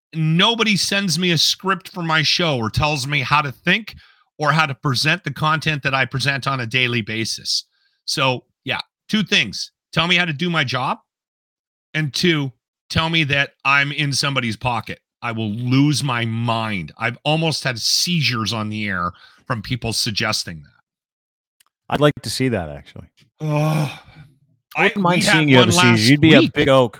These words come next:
Speaker 2: falling down. If you had a se-, you had, you had a seizure last week, or you had a, you passed out last
Speaker 1: I
Speaker 2: week?
Speaker 1: almost, no, I, we had a text last week when we were, I don't even remember what we were talking about. Somebody was upset about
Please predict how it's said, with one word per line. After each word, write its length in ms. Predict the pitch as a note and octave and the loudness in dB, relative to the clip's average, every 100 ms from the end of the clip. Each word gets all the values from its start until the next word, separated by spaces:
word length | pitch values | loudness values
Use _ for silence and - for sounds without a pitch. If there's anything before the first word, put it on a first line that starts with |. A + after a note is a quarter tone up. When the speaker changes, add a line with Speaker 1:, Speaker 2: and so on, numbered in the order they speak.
| - | -2
Speaker 2:
falling 360 | C3+ B2+ B2 | 2 4 2
down. 300 | A#2+ A#2+ A2 | 2 2 0
If 100 | G#2 | -2
you 140 | A#2+ D#3 | -2 -2
had 140 | D3 | -2
a 40 | - | -8
se-, 320 | - C3+ C3+ | -8 -6 -4
you 160 | C#3 D3+ | 0 0
had, 100 | D#3 | -2
you 140 | D3+ | -6
had 160 | D#3+ D3 | -4 -4
a 20 | |
seizure 340 | - D#3+ D3+ | -6 -6 -6
last 280 | D3+ C#3+ - | -6 -6 -6
week, 240 | D#3 G3 C#3 | -6 -4 -4
or 80 | |
you 80 | B2 | 0
had 100 | A#2+ | 0
a, 140 | A#2+ A#2 | 0 -2
you 140 | A#2 - | -6 -8
passed 280 | A#2 A2+ - | -8 -8 -6
out 120 | C3+ - | -8 -2
last 80 | B2+ | 2
Speaker 1:
I 100 | C3 | 4
Speaker 2:
week? 80 | |
Speaker 1:
almost, 320 | D3 D#3+ E3 - | 4 2 0 0
no, 300 | C3 B2+ A2 | 0 2 0
I, 320 | A2+ A#2+ A#2 B2 | 0 -2 -2 -6
we 180 | A#2+ | -4
had 220 | B2 C#3+ C#3 | 0 0 0
a 120 | A2+ _ _ - | -4 _ _ -4
text 420 | D3 - - A#2 | -4 -2 -10 -10
last 420 | A#2+ A2+ - - | -8 -6 -8 -8
week 320 | A2+ B2 G#2+ | -8 -8 -10
when 180 | G#2+ G2+ | -10 -8
we 140 | G#2 G#2 | -6 -8
were, 100 | G#2 | -10
I 120 | A#2 | -10
don't 140 | A#2+ | -8
even 220 | G2+ F#2+ | -8 -8
remember 340 | F#2+ G2+ A2 G2 | -8 -8 -8 -10
what 140 | F2+ | -12
we 100 | F#2 | -12
were 60 | E2 | -12
talking 420 | - G2 G#2 F#2+ | -10 -12 -12 -12
about. 280 | D#2+ D#2+ - | -12 -14 -8
Somebody 340 | - G#2 G2 F2+ | -8 -8 -10 -10
was 300 | E2 E2 - _ _ _ _ _ - | -8 -10 -10 _ _ _ _ _ -10
upset 520 | G#2+ - - G#2+ G#2 | -6 -4 -4 -4 -6
about 360 | F#2 F2+ E2+ | -8 -10 -10